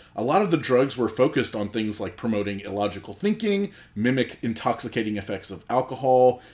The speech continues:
increasing perception efficiency, inducing hypnosis,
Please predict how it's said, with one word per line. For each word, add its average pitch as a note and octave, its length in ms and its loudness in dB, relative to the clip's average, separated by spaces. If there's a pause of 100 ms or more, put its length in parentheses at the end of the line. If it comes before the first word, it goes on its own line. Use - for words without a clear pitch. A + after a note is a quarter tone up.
(120)
increasing A2+ 500 -4
perception D3 760 2
efficiency, E3 840 -2 (260)
inducing B2 460 0
hypnosis, B2 920 0